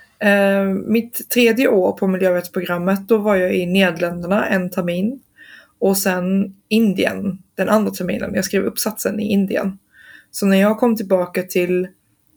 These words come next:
eh, Sverige så sommarjobbade jag i Arboga.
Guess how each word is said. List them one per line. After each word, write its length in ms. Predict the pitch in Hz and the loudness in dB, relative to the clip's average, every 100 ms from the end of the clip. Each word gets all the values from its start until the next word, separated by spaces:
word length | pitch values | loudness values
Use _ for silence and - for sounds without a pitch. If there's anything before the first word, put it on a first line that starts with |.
| _ - | _ -8
eh, 280 | 196 180 175 | -4 -4 -4
Sverige 760 | 160 - 226 254 190 180 185 190 | -4 -2 0 2 0 0 0 -2
så 160 | - | -4
sommarjobbade 1120 | 180 - - 247 208 170 170 175 175 180 240 269 | -6 -4 0 2 2 -2 -2 0 0 2 2 2
jag 420 | 240 - 220 190 _ _ _ _ _ _ | 0 0 -2 -8 _ _ _ _ _ _
i 160 | 196 190 | -4 -2
Arboga. 760 | 202 208 190 185 180 185 233 | 0 0 0 0 0 4 2